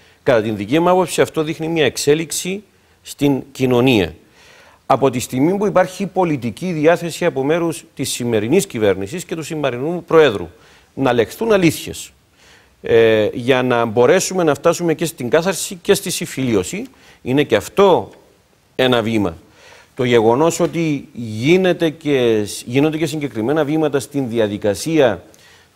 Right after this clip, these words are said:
της, ε, ταυτοποίησης και του εντοπισμού των λειψάνων, αλλά και της άσκησης πίεσης πάνω στην Τουρκία για να ελοποιήσει πλήρως την τέταρτη διακρατική,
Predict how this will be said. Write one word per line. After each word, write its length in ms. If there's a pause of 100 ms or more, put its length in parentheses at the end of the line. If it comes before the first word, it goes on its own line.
(420)
της, 380
ε, 460
ταυτοποίησης 1300 (420)
και 200
του 200
εντοπισμού 720
των 160
λειψάνων, 600
αλλά 340
και 240
της 240
άσκησης 680 (200)
πίεσης 560
πάνω 280
στην 220
Τουρκία 600 (260)
για 240
να 100
ελοποιήσει 720
πλήρως 500
την 160
τέταρτη 400
διακρατική, 840